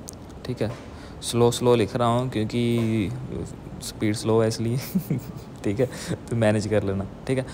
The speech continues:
नौ पन्द्रह पे मतलब कि market अपनी open होगी, उसी time पे कोई change नहीं है,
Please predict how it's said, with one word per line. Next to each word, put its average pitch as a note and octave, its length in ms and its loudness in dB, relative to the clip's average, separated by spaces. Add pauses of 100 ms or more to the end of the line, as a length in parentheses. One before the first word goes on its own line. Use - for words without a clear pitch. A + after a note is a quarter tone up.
(140)
नौ C#3+ 160 8
पन्द्रह D3+ 300 8
पे D3 120 6
मतलब C3+ 300 4
कि D3+ 80 2
market C3 380 8
अपनी A2+ 360 4
open A2 300 4
होगी, A#2 280 4 (220)
उसी C3 180 0
time G#2 280 0
पे C#3+ 180 0 (420)
कोई A#2+ 120 4
change A2 340 2
नहीं B2 220 0
है, D#3 80 0